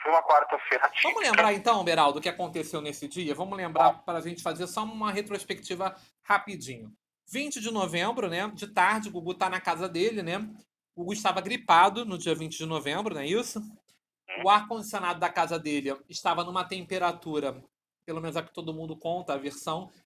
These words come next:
Speaker 2: de que tava uma temperatura muito, muito baixa, e o, pro Gugu, que ele tava com muito, com, com aquela gripe, né, não podia ficar com uma temperatura tão baixa no quarto. Ele sobe até o sótão, né, Beraldo,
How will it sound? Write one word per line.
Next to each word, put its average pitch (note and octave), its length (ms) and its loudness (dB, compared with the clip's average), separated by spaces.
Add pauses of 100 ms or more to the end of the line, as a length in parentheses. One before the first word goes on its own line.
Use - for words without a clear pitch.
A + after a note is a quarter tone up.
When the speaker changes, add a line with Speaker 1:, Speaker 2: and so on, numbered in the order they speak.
(100)
Speaker 2:
de D#3+ 140 -12
que F3 100 -14
tava E3 260 0
uma D#3+ 140 -4
temperatura D#3 760 -2 (100)
muito, F#3 1120 0 (180)
muito G#3 240 -8
baixa, F#3+ 520 4 (240)
e E3+ 180 -6
o, D#3+ 100 -2
pro E3 180 -8
Gugu, E3 240 -6
que E3+ 80 -6
ele E3+ 100 -4
tava D#3+ 280 -2 (140)
com - 120 -18
muito, F3 400 -12
com, D#3 340 -12 (260)
com - 80 -20 (220)
aquela E3+ 300 0
gripe, G#3+ 360 -4
né, F#3 160 -2
não F#3+ 80 -6
podia G3+ 320 -6
ficar G#3+ 220 -6
com G#3 60 -16
uma F3+ 140 -8
temperatura E3 520 -6
tão F3 160 -6
baixa D#3 360 0
no F#3+ 120 -10
quarto. G#3 400 0 (380)
Ele B3 320 -2
sobe C4 420 2
até G#3+ 200 0
o F#3 100 0
sótão, G3 540 2
né, F#3+ 140 -4
Beraldo, B2 520 -2